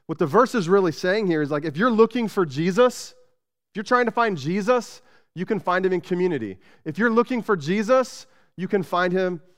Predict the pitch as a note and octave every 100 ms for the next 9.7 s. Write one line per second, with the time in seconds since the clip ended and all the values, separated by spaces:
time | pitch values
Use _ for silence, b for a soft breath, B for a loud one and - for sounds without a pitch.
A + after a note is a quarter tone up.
0 | _ _ _ E3 D3+ - F3 C#3 - D3
1 | F#3 G#3 A3 G#3 D#3+ D#3 A3 F#3+ F#3 -
2 | F#3+ E3+ - G3 G3 F3+ E3 E3 F3+ -
3 | D3+ C#3 A#2+ E3 E3+ F3+ G3+ G3+ G3+ E3+
4 | - - A3 - B2+ C3 D3 b b _
5 | F3 D#3 - F3+ F#3 F3 D#3 D#3 C#3+ C3
6 | b b _ C#3+ C3+ A#2 B2+ F#2+ F2 _
7 | _ _ C#3+ E3+ G3 E3+ D#3 D#3+ C3+ C3
8 | B2+ C#3 A#2 A#2+ E3+ - F3 F#3+ G#3 B2+
9 | - A#2+ - D#3 - - -